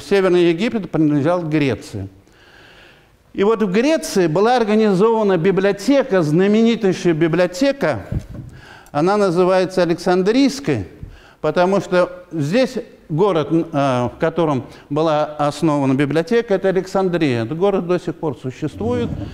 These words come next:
так его можно посетить. Вот в этой библиотеке была органи-, <clears throat> в этом городе была организована библиотека,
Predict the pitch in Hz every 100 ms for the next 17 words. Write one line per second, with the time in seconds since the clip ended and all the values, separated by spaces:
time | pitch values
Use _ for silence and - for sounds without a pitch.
0 | - - 170 170 156 147 156 156 147 147
1 | 143 151 135 104 95 - _ - - -
2 | - - - 196 208 202 269 254 202 214
3 | 202 214 214 277 285 285 175 170 - 160
4 | 190 220 233 196 208 196 - 170 - 185
5 | 175 - 220 226 208 240 202 190 196 277
6 | 226 151 151 185 214 202 190 202 196 175
7 | 220 202 180 131 135 139 196 180 185 185
8 | - 294 294 147 95 104